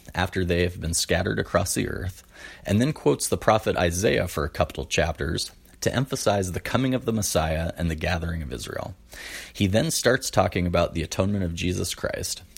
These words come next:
or the process by which Christ helps us overcome our weaknesses and come back to the presence of God.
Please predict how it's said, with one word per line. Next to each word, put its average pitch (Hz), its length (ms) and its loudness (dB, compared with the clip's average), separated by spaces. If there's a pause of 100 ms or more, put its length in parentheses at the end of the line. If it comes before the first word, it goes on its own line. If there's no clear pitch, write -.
or 95 100 4
the 85 60 -2
process 98 460 2
by 82 160 2
which 82 240 -4
Christ - 360 0
helps 90 280 0
us - 300 -2
overcome 107 440 0
our 104 120 0
weaknesses 73 760 -4
and 82 140 -2
come 80 200 -2
back 73 280 -4
to - 80 -8
the - 80 -6
presence - 400 -8
of 90 160 -12
God. - 340 -8